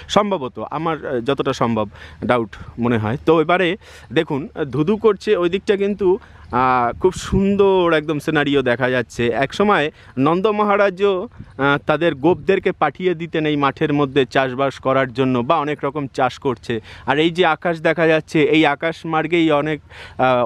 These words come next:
অসুরেরা আসতো ভগবানকে ফলো করার জন্য, রাক্ষসেরা এই মার্গেই সবসময়, আর দেবতারাও সবসময় আসতেন, এই সেই পবিত্র ভূমি। তো রবি কুমারজি আমাদেরকে একটু দেখাবে আরও একটু সুন্দর সামনে এগিয়ে পরিবেশ, যে উনি এখানে,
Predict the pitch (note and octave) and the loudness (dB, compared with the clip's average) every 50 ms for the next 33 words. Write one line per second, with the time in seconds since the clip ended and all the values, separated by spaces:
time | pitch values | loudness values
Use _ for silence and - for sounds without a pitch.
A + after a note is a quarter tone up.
0 | - D3+ C#3+ - E3+ F3+ G#3 G#3 G3 F#3 E3 D3 D3 - - _ - D#3 D3+ D3 | 2 2 2 2 0 0 2 2 4 2 2 2 0 -4 -10 _ -6 -2 -2 -2
1 | C#3 C3 - _ - B2+ B2 G#2+ B2 C3 B2+ C#3+ C#3 D3+ D3 D3 C#3 - D3+ C3 | -2 -4 -6 _ -14 -14 -8 -4 -2 -2 0 0 0 0 0 -2 -2 -2 -2 -2
2 | - - C3+ C#3 C#3 A#2+ C3+ C#3 C#3 C3+ C3 B2+ G#2+ B2+ C3 C3 B2+ C3 B2+ B2+ | 0 0 0 0 0 0 0 0 0 0 -2 -2 -2 0 0 2 2 2 2 2
3 | B2 C3 C3 - - D3+ C#3 - C#3 C3 B2+ B2+ A#2+ C#3+ D#3+ D3 D3 C#3+ C#3 C#3 | 2 0 -2 0 0 -2 0 0 0 0 0 0 0 -2 -2 0 0 -2 -2 0
4 | C#3+ D3+ C#3+ B2+ - C3 A#2+ - - C3 B2+ A#2+ A#2+ - D3 C3+ A#2+ D#3+ D#3+ F3 | 0 0 0 0 -2 -4 -4 -2 -2 -2 0 0 0 -2 -2 0 0 2 2 2
5 | E3+ F3 E3+ D#3 D3+ D#3 E3+ E3+ E3+ D#3+ E3 - - - - - - - D3 - | 2 0 -2 -2 -4 -4 -2 0 0 0 -2 -4 -10 -16 -20 -8 -6 -4 -4 -2
6 | - D3+ D3 C#3+ C#3 C3 C3 - - - C3 B2 A#2+ C#3 G3 - - - - - | -2 0 0 2 2 0 -2 -2 -2 -2 0 0 0 0 -2 -8 -14 -20 -4 0
7 | - D3 D#3 - E3 D#3 - - C3+ C3 C#3 C#3 - D3 C#3+ B2 A#2+ D3 C#3 B2+ | 2 2 2 2 0 0 2 0 0 0 0 -2 0 0 0 2 2 2 2 2
8 | A#2+ B2+ - - - - - - - E3 E3 E3 D#3+ D3+ D3+ - C3+ C3 C#3+ D3+ | 0 0 -4 -8 -18 -20 -14 -2 0 2 4 6 6 4 4 2 2 2 2 2
9 | F#3 G3+ F3+ - G#3 G#3 G3+ G3+ F#3 F3+ F#3+ G#3 G3+ F#3 C#3 E3 F3 F3 F#3 F3+ | 2 0 -2 0 2 2 2 2 0 -2 -2 0 0 0 2 0 0 0 0 0
10 | E3+ F#3 F#3 F3 - - F3+ C#3+ C#3+ C#3 D3 D3+ D3+ D3+ D#3 C#3+ - - - C3+ | 0 0 0 0 0 -2 0 0 0 0 0 0 0 2 2 2 2 0 0 0
11 | C3+ C#3 C#3+ - - D3+ - - C#3 C3+ C3+ C#3 C3 - - C3 C3 C3 B2 B2 | 2 2 0 0 -2 -4 -4 -2 -2 0 0 0 0 0 -2 -2 0 0 -2 -2
12 | B2 B2+ C#3+ C#3 - - A#2+ B2+ D3 C3+ B2 A#2 A#2 - - - B2+ G#2+ A#2 A2+ | -4 -2 -4 -4 -2 -2 0 0 0 2 0 0 -2 -4 -8 -10 -4 0 2 2
13 | B2 A2+ B2 C3 C3 C3 B2+ - C3+ B2+ C3 C3 C3+ | 2 4 2 2 2 2 0 0 -2 -2 0 -2 -2